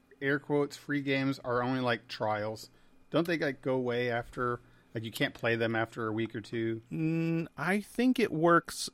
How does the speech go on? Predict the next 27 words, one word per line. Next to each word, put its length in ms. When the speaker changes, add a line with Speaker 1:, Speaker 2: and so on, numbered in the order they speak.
Speaker 2:
like 400
the 340
PlayStation 840
thing 340
where 180
they're, 320
they're 240
only 320
free 640
for 220
a 40
couple 360
weeks, 640
but 120
that 140
just 180
means 220
you 80
have 140
to 80
get 360
them 340
in 180
that 240
time. 340
Speaker 1:
Oh, 160
but, 160